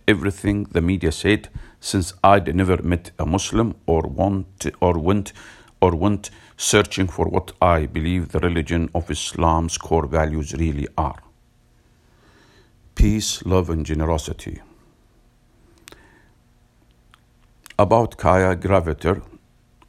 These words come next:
I'm a passionate activist and convert to Islam.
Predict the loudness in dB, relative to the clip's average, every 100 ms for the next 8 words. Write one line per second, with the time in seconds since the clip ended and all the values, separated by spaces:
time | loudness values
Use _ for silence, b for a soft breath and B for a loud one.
0 | 0 2 2 4 4 4 0 2 2 2
1 | -2 -2 -2 -4 -8 0 2 2 0 -4
2 | -6 -4 -2 -2